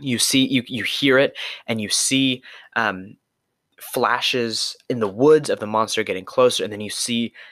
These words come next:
uh, Bo standing there with a rocket, and you see Lee chasing towards, uh, r-, like, rushing towards Bo,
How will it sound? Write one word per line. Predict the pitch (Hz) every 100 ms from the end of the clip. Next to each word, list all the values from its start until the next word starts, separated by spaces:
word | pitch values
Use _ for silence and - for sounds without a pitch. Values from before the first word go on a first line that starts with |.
| -
uh, | 101 92
Bo | 104 107 120 120
standing | - 117 110 110
there | 110 107
with | 101
a | 95
rocket, | 107 110 -
and | -
you | 98
see | - 101 _ _ _
Lee | 107 113 107 - -
chasing | - - 131 120 120 110
towards, | 117 110 107 - -
uh, | 107 98 95 104 _ _ -
r-, | 139 123
like, | 113 117
rushing | 117 - 120
towards | 117 110
Bo, | 98 104 104 101